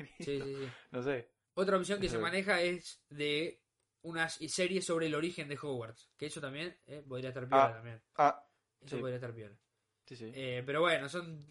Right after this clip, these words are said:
Speaker 2: son todas rumores que están ahí, pero sí, quieren hacer algo con la saga, quieren hacer, van a hacer una serie, pero todavía no se sabe qué es exactamente lo que, lo que se va a hacer. Pero bueno.
Speaker 1: Ja,
Speaker 2: Eh, ya
Speaker 1: ja.
Speaker 2: para terminar,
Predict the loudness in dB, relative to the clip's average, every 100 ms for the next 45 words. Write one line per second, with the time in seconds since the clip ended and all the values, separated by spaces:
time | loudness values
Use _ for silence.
0 | -10 -6 0 4 4 2 -2 0 0 0
1 | 0 0 2 2 0 -6 -4 0 0 0
2 | -4 -2 0 0 0 0 2 4 2 0
3 | -2 -2 2 4 4 0 -4 -4 -2 0
4 | 0 -2 -6 -6 -2 0 0 0 -2 -4
5 | -4 -6 -6 -4 -4 -4 -6 -8 -16 _
6 | _ _ -10 -6 -4 -4 -6 -10 -8 -4
7 | -2 -2 -6 -10 -10 -12 -16 _ _ _
8 | -10 -10 -8 -10 -12 -12 -18 _ _ -20
9 | -20 -20 -16 -14 -14 _ _ -20 -20 -20
10 | _ -2 2 4 4 2 2 4 4 0
11 | _ _ -2 2 2 2 0 2 2 2